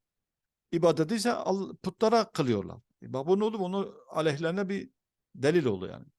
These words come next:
Hüccet oldu. Sümme kal. Bel ekserum la yaqilun. Neyi akletmiyorlar? Ma yakulune ve ma fihi, e, mined dalaleti ala butlani şirki ve sıhhati tevhid. Yani onlar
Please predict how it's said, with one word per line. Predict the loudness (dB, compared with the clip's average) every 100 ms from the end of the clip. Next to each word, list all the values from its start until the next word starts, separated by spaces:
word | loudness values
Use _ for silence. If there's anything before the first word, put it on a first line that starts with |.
| _
Hüccet | -4 2 2 0
oldu. | -14 -10
Sümme | -2 0 0
kal. | 0 0 -4 _ _ _ _ _ _ _ _ _ _ 2
Bel | 4
ekserum | 4 4 6 8
la | 8
yaqilun. | 8 6 4 4 2 -2 _ _ _ _ _ _ _ _ _ _ _ _ _
Neyi | 2 4 4 0
akletmiyorlar? | -2 -2 0 0 2 2
Ma | 4 6
yakulune | 6 4 0 2 2 2
ve | 2
ma | 2 0
fihi, | -2 -2 0 0 0 -2 -10 _ _ _ _ _
e, | 0 4 4 4 4
mined | 4 2 2
dalaleti | 2 4 2 0
ala | -2 -2 -2
butlani | -2 -2 -2
şirki | -4 -6 -2 -2
ve |
sıhhati | -2 -4 -4 -6 -2
tevhid. | -2 2 2 2 -8 _ _ _ _ _ _ _ _ _ _ _ _ _ _ _ _ _
Yani | 0 2
onlar | 2 4 6 6 4